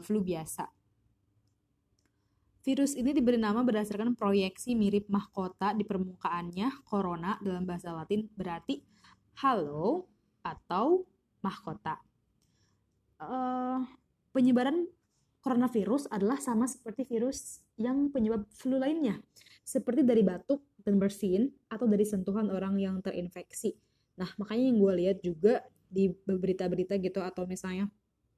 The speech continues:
video-video yang sekarang lagi viral dan beredar gitu di Instagram lah, eh, di T V lah, dan lain-lain, itu, eh, gue lihat itu yang, yang apa sih namanya tuh,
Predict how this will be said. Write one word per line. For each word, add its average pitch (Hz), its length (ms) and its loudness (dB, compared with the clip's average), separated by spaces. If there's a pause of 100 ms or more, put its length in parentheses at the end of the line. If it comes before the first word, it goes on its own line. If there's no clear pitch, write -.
(340)
video-video 190 600 4
yang 175 320 -6
sekarang 175 360 -8
lagi 175 240 -6
viral 175 320 -2
dan 175 120 -2
beredar 185 440 -2
gitu 185 280 -4
di 175 280 -16
Instagram 196 680 -6
lah, 208 100 -8 (460)
eh, 165 320 -8
di 180 160 2 (200)
T - 20 2 (100)
V 208 280 4
lah, 202 160 4
dan 185 160 2
lain-lain, 175 520 0 (320)
itu, 262 240 -2 (800)
eh, 226 160 -2
gue 220 160 6
lihat 294 160 2
itu 415 160 0
yang, 240 240 2 (960)
yang 190 240 -8
apa 202 160 -6
sih 220 160 -6
namanya 208 480 -2
tuh, 202 80 -10